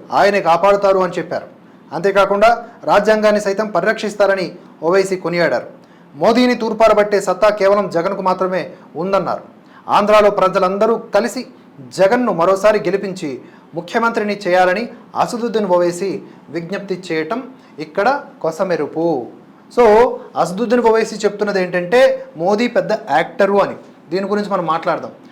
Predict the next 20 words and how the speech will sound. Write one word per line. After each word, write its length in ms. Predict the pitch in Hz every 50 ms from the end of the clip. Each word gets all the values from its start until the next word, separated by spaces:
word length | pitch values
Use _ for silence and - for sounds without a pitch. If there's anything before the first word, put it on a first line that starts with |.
| - - - - - -
యాక్షను, 580 | 131 165 196 196 - - 220 214 220 220 226 160 160
రియాక్షను 460 | 160 180 202 214 208 - 220 208 202
పక్కన 300 | - 170 175 - 190 190
పెడితే 560 | 175 185 180 - 180 233 247 254 254 - - - - - - -
మత 220 | 139 165 190 - 247
ప్రాతిపదికన 880 | - - 233 226 220 220 226 220 214 208 214 214 214 214 233 247 233 - - - - - - -
భయంకరమైనటువంటి 1080 | 156 180 226 262 269 - 262 247 233 233 226 214 214 202 202 196 196 196 175 196 196
రాజకీయాలు 580 | 175 175 175 180 180 190 - 202 196 185 180 170 180
చేసేటటువంటి 500 | 175 170 175 170 160 156 151 160 156 151
వ్యక్తి, 500 | - 147 170 170 - - 240 254 254 247 - - - - -
రజాకర్ల, 640 | 151 165 165 220 233 233 - 226 226 226 214 202 - - - - - - - - _ - - -
రజాకర్లు 640 | 147 160 180 214 226 226 226 233 226 220 220 220 208
ఎప్పుడో 300 | 180 170 170 220 233 240
వెళ్ళిపోయినా 640 | 226 185 180 196 202 208 208 202 202 208 240 262 254 - - - - - - -
వారు 160 | - 156 185 180
స్థాపించిన 580 | 180 - - 190 208 214 240 233 226 247 214
పార్టీని 560 | 196 - - 156 185 196 - - 220 220 214
ఇప్పటిదాకా 500 | 196 170 - - 202 185 202 190 190 202
నడిపిస్తూ 500 | 190 160 156 160 170 202 185 180 - 208
దాన్ని 280 | 180 175 175 170 165 135